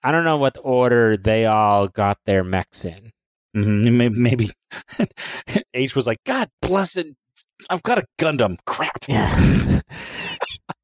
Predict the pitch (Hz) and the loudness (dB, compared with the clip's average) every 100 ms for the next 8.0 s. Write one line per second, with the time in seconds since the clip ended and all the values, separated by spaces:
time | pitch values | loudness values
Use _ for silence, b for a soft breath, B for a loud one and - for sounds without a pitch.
0 | - - - 339 294 - 494 - 247 214 | -6 -8 -6 -6 -6 0 0 0 0 -2
1 | - 247 277 - - - - - - - | -4 -10 -10 -6 -6 -6 -12 -18 -18 -6
2 | 202 220 226 208 202 202 175 127 110 120 | -2 0 -2 -2 0 2 4 2 0 -4
3 | 110 113 139 156 147 - - 143 143 143 | -2 2 2 2 0 -4 0 2 2 0
4 | 135 - - - 151 123 90 - - - | -2 -4 -6 -4 0 0 -2 -6 -8 -8
5 | - - - - - - - - B B | -10 -10 -10 -8 -2 0 0 -2 B B
6 | - 202 190 160 294 302 247 - - - | 0 2 2 2 0 0 -2 -2 -6 -10
7 | - 269 294 - 190 139 139 131 185 | -8 -6 -4 -2 -2 0 0 0 -2